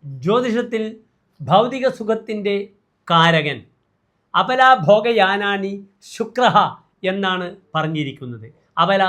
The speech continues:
സ്ത്രീ, ഭോഗം, ലൈഫിലുള്ള സുഖഭോഗങ്ങൾ, material, a part of your life. മറ്റ് എല്ലാ ആഡംബര വാഹനങ്ങളും, ആഭരണങ്ങൾ, സമ്പത്തുകൾ, കിടക്ക,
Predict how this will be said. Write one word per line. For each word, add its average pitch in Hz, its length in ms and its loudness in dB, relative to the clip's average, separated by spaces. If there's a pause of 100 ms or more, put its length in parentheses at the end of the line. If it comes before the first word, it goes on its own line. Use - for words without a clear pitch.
(120)
സ്ത്രീ, 180 300 -4 (1200)
ഭോഗം, 233 320 4 (420)
ലൈഫിലുള്ള 202 480 0 (460)
സുഖഭോഗങ്ങൾ, 180 760 0 (160)
material, 233 480 -4 (420)
a 160 120 -4
part 208 300 2
of 208 100 0 (100)
your 185 140 0 (140)
life. 151 280 -2 (960)
മറ്റ് 233 180 -4 (100)
എല്ലാ 262 200 6 (160)
ആഡംബര 233 400 2 (540)
വാഹനങ്ങളും, 190 600 2 (260)
ആഭരണങ്ങൾ, 202 640 -2 (440)
സമ്പത്തുകൾ, 202 760 0 (720)
കിടക്ക, 233 440 2